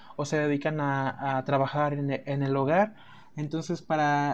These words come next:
estas personas no ha significado, uh, un gran cambio en su estructura, en cómo viven.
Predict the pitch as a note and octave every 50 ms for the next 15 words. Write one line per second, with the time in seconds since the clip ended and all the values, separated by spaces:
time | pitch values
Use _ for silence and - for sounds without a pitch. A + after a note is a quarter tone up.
0 | - D3+ D3 - - - - - E3 D3 - E3+ F3 F3+ F3+ F3+ F3 F3+ F3+ G3+
1 | F3+ E3+ E3 D3+ E3 D3 - E3 D#3+ D#3+ E3+ F3 F#3 F#3 - - - - - -
2 | - - D#3+ D#3+ D#3 D3+ D3 D3 C#3+ C#3+ C#3 C#3 C3 C#3 D#3 E3 E3+ F3+ F3+ F3
3 | F3 - E3 E3+ F#3+ G3+ G#3+ G3+ G3+ G3 F#3 F3+ D#3+ D#3+ D3+ C#3+ - D#3 C#3 -
4 | - D3+ C#3+ - - D#3+ E3 E3+ E3+ E3+ E3 D#3+ - E3 D#3+ E3 D#3+ D#3 E3+ F#3+
5 | G#3+ A3 G3+ F3